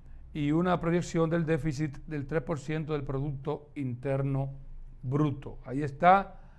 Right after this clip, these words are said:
por primera vez en la historia, aprobado en el presupuesto del año próximo, un billón de pesos.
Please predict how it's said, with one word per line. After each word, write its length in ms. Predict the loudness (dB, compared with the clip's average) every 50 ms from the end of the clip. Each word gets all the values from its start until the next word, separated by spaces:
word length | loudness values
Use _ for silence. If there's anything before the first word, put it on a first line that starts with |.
| -20 -20 -20 -20 -20 -20 -20 -18 -10
por 160 | -8 -8 -8
primera 260 | -6 -4 0 2 4 4
vez 220 | 4 4 2 0
en 40 | -4
la 60 | -4
historia, 520 | -4 -4 -2 2 2 4 4 4 4 2
aprobado 460 | 2 0 0 0 0 2 2 2 0 0
en 60 | -2
el 60 | -4
presupuesto 760 | -8 -10 -10 -10 -6 -4 -4 -4 -4 -6 -6 -4 -2 -2 -2
del 120 | -2 -2
año 200 | -4 -4 -4 -6
próximo, 600 | -4 -4 -4 -4 -4 -2 -2 0 0 -2 -4 -6 -14 -20 -20 -20 -16 -6 -2
un 360 | 0 0 0 0 -2 -4 -8 -12 -18 -20 -20 -20 -14 -8
billón 800 | -4 -2 -2 -2 0 -2 -2 0 2 2 2 2 2 0 -4 -8 -12 -16 -20 -20 -20 -20 -20 -20 -20 -20 -20 -20 -16 -14
de 440 | -10 -4 -2 0 0 0 0 -2 -6 -10 -18 -20 -20 -20 -20 -20 -20 -20 -20 -20 -20 -20 -20 -20 -20 -14 -10
pesos. 1400 | -10 -8 -8 -10 -12 -12 -14 -12 -12 -12 -12 -12 -12 -12 -12 -12 -12 -14 -16 -18 -18 -20 -20 -20 -20 -20 -20